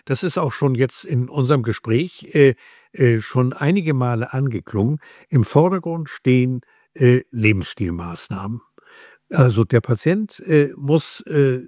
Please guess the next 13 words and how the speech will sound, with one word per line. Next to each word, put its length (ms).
versuchen, 600
dass 240
er 220
sein 340
Gewicht 400
normalisiert 800
und, 640
äh, 300
gegebenenfalls 840
sein 260
Blutzucker 500
eingestellt 640
ist. 300